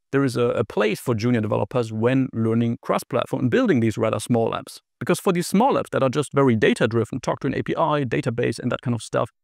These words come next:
for these types of apps, it often makes a lot more sense for a business to actually build these with a cross-platform framework.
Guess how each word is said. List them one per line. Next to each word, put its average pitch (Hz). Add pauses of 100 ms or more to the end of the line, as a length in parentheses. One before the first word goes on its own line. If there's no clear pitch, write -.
(160)
for -
these 254
types -
of 127
apps, -
it 143
often 139
makes -
a 120
lot 117
more 160
sense 135
for 123
a 110
business 110
to -
actually -
build 110
these 117
with 110
a -
cross-platform -
framework. -